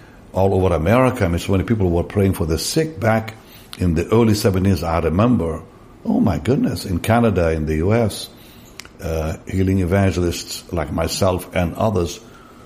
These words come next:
were everywhere. Today, uh, how many healing evangelists do you know that are, that have any impact? Little. So it's a different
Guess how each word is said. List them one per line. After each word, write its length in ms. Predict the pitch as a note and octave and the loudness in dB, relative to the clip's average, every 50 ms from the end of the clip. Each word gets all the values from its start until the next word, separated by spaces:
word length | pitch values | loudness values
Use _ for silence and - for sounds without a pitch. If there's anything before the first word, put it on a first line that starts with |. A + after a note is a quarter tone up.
| - - - | -18 -8 -4
were 180 | A#2 A#2 A#2+ C3 | -2 0 0 0
everywhere. 540 | D#3 E3+ F3 D#3 C#3 A2+ F#2 D#2+ - - - - - - - - - - - - - - | 0 -2 0 0 0 0 0 0 -2 -6 -12 -18 -20 -20 -20 -20 -20 -20 -20 -20 -14 -8
Today, 680 | - E2 D2+ A2 C3+ E3 F3+ C#3+ A#2 F2+ E2+ E2+ - G#2+ | -6 -2 0 2 2 4 4 2 2 2 0 -2 -4 -6
uh, 220 | - - - - | -6 -8 -8 -8
how 160 | - - G#2+ G#2+ | -6 -2 0 2
many 200 | A2 A2 G#2+ G#2 | 4 4 6 6
healing 280 | G#2 G#2+ G#2 G#2 G#2 | 6 6 6 4 4
evangelists 460 | G2+ G2 A2 A2+ A2+ G2+ G#2+ A2 G2+ | 4 4 4 4 2 2 2 0 0
do 100 | G2 F#2 | 2 2
you 100 | G2+ G2+ | 4 4
know 460 | G2+ A2+ C3 C#3+ B2+ F2 D#2 G2+ G#2 - - - - - A2 G#2+ G#2 - - - - - - - - - - - | 6 4 4 2 2 0 -2 -4 -6 -10 -12 -20 -20 -18 -16 -16 -16 -16 -18 -20 -20 -20 -20 -20 -20 -14 -6 -2
that 280 | F#2+ F#2 F#2+ - - | 0 0 0 -2 -2
are, 480 | G2 F#2+ F2+ F2+ F#2 F2+ F#2+ F#2+ F#2+ - | 0 0 2 2 0 0 -2 -2 -4 -2
that 160 | F#2+ F#2 E2+ | -2 -2 0
have 320 | E2 F#2 G2+ G2 F2+ F2+ | 2 2 2 2 2 2
any 240 | F#2+ G2 F#2+ G2 G#2 | 0 2 2 2 2
impact? 500 | A#2+ C3+ - - F#2+ E2 D#2+ - - - - - - - | 2 2 2 0 -2 -2 -4 -8 -14 -20 -20 -14 -6 -2
Little. 340 | G2+ B2 A#2+ - F#2 D#2+ D2 - - - - - - - - - - - - | -2 -2 -2 -2 -6 -8 -8 -12 -18 -20 -20 -20 -20 -20 -20 -20 -20 -20 -18
So 480 | - - - - C3 A2+ G#2 G#2 - - - - - - - - - - - | -12 -6 0 2 2 2 2 0 -4 -12 -20 -20 -20 -20 -20 -20 -14 -4 0
it's 200 | C3+ C#3+ C#3 - | 0 0 2 2
a 80 | C3+ A2+ | 2 2
different 800 | G2 G2+ D3+ F#3 F#3 - - - E3+ D#3+ E3 E3+ E3 - - | 2 4 4 4 4 2 0 0 0 2 2 2 0 -4 -8